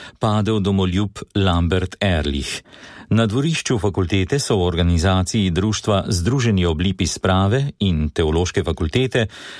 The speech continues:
zapeli slovensko himno, nato pa je zbrane pozdravil pater doktor Mario Sredkar. Kot predstojnik katedre za osnovno bogoslovje, Erlichov naslednik, zato je k spomeniku položil tudi venec.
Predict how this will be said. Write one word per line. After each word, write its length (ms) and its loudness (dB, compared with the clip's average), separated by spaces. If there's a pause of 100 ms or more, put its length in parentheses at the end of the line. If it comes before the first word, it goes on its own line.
zapeli 480 0
slovensko 580 0
himno, 480 2 (280)
nato 240 0
pa 100 0
je 140 0
zbrane 380 2
pozdravil 540 0
pater 680 -2
doktor 540 0
Mario 500 2
Sredkar. 680 -4 (540)
Kot 200 -2
predstojnik 720 0
katedre 640 2
za 460 2
osnovno 540 2
bogoslovje, 800 0 (180)
Erlichov 600 0
naslednik, 720 0 (360)
zato 460 0
je 340 2
k 60 -12
spomeniku 760 0
položil 540 0
tudi 280 -2
venec. 540 -2